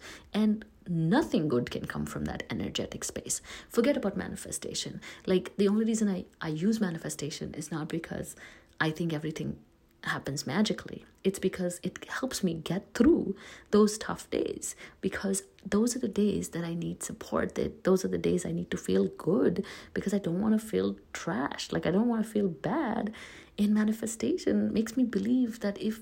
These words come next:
I can stay positive, then I can do better. Like, I can show better for my goals. Then I can get through these tough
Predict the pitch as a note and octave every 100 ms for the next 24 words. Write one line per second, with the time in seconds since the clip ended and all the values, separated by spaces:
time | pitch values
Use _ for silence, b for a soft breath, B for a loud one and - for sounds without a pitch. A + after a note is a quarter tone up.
0 | - A3 A3+ A#3 A3 - A3+ A3 A3 A3+
1 | A#3+ B3 B3 A#3 B B B - A3+ A3+
2 | A3 B3+ B3+ A#3+ A3 F#3+ A#3 B3+ B3+ G3
3 | - - - - - B B B A3+ B3
4 | B3 B3 A3+ - - A#3 A#3 G#3 F#3+ -
5 | - - - F#3+ G3 G3+ F#3 A3 G#3+ -
6 | F#3 G#3+ - - - - B B B B
7 | - A3+ A3+ A3 A3+ G#3+ G#3+ - - -
8 | F#3+ F#3 - - G#3+ B3+ G3+ F#3 - G3
9 | G3+ F3+ - B _ - F3+ F#3+ -